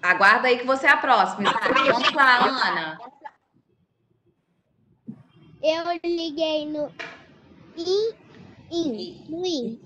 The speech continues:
Speaker 1: e
Speaker 2: E
Speaker 1: qual?
Speaker 2: a palavra formou impreciso.
Speaker 1: Ótimo, isso mesmo. Ânimo já está pronto, ó. Ligam-, foi ligado no des e formou o antônimo desânimo.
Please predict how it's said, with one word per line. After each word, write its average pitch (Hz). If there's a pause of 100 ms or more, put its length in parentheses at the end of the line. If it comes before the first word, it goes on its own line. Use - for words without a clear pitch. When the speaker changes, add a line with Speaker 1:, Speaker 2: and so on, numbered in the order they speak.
(160)
Speaker 1:
e 370
Speaker 2:
E -
Speaker 1:
qual? -
Speaker 2:
a 311
palavra 320
formou 302 (400)
impreciso. 427 (340)
Speaker 1:
Ótimo, 175
isso 175
mesmo. 180 (480)
Ânimo 262
já 240
está 247
pronto, 220
ó. 285
Ligam-, 226 (120)
foi 233
ligado 220
no 202
des 185
e 262
formou 233
o 214
antônimo 226
desânimo. 202